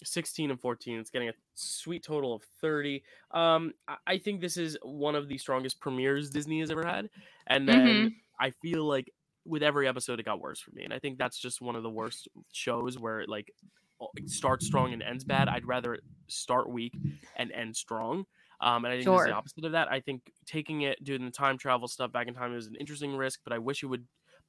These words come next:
Speaker 1: I wish the first season had just been setting up her in high school and these dynamics with her friends and her family and getting these powers.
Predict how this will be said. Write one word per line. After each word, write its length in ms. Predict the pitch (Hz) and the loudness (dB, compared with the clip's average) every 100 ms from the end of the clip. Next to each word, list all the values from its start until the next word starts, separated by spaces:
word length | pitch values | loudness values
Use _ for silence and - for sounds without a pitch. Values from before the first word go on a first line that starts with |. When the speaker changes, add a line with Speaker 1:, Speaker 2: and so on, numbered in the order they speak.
| _ | _
Speaker 1:
I 80 | 156 | 0
wish 160 | 185 220 | 2 0
the 120 | 165 | -2
first 280 | 165 165 - | 0 0 -2
season 280 | 151 147 | -4 -2
had 140 | 156 135 | -4 -6
just 220 | 131 - | -8 -8
been 160 | 123 120 | -6 -6
setting 300 | 127 123 117 | -4 -2 -4
up 100 | 113 | -4
her 220 | 135 131 | 0 0
in 80 | 110 | 0
high 180 | - | -2
school 400 | 131 - 147 139 | -4 -4 -6 -4
and 140 | 135 113 | -4 -6
these 120 | 117 | -6
dynamics 520 | 117 117 117 117 113 | -4 -4 -4 -6 -8
with 80 | 104 | -10
her 80 | 110 | -6
friends 300 | - 123 123 | -2 -2 -2
and 60 | |
her 80 | 113 | -8
family 520 | - 117 117 139 151 - - - - | -6 -6 -2 -2 -4 -6 -20 -12 -4
and 80 | |
getting 200 | 147 147 | 0 2
these 140 | 151 156 | 2 -2
powers. 500 | - 156 160 170 | -2 2 4 4